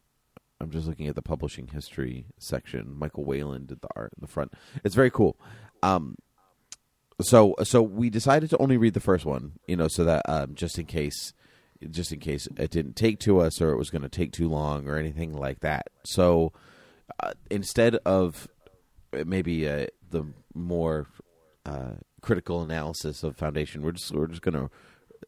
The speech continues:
free flow and talk about it. And I'm gonna first off say, I understand that this is an important piece of science fiction.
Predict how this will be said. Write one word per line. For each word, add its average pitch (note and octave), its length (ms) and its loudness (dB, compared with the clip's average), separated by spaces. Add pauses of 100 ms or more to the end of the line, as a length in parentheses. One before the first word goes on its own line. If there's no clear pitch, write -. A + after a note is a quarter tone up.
(140)
free - 380 0
flow F2+ 400 4
and D2 160 -4
talk - 320 -4
about D#2 280 0
it. D#2 200 -2
And D#2+ 120 -4
I'm E2+ 120 -2
gonna F2 180 0
first F2+ 380 0
off E2 140 0
say, E2+ 280 2 (760)
I G#2 200 4
understand E2+ 720 -4
that D2+ 160 -4
this - 180 -8
is D2 160 -8
an D2+ 80 -8
important C#2+ 520 -6
piece D#2+ 280 -4
of C#2+ 100 -6
science C#2+ 420 -6
fiction. G2+ 500 -4